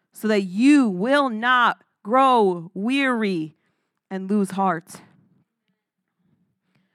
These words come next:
So three ways to run our race well. Number one is obey God fully. This is the part that talks about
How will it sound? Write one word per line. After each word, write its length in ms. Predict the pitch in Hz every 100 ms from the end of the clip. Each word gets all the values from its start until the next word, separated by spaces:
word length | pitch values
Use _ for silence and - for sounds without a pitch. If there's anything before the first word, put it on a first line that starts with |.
| _ _ _ _ _
So 160 | - 208
three 580 | - 247 302 320 320 302
ways 500 | 208 240 277 247 214 -
to 140 | 233
run 460 | 202 233 262 262 247
our 300 | 220 226 233
race 420 | 208 226 247 226
well. 680 | 208 202 220 208 175 147 165 - _ _ _ _ _
Number 420 | 208 240 254 262 269
one 680 | 214 247 254 226 175 170 165 _ _ _ _ _ _ _ _ _ -
is 140 | 214
obey 420 | 226 196 240 247
God 380 | 247 240 247 233
fully. 600 | - 226 233 208 160 170 _ _ _ _ _ _ _ _ _ _ _ _ _ _ _ _ _ _ _ _ _ _ _ _ _ _ _ _ -
This 240 | 247 233
is 180 | 247 208
the 100 | 226
part 380 | - 269 262 -
that 140 | 226 -
talks 400 | 277 262 - 240
about 360 | 220 208 -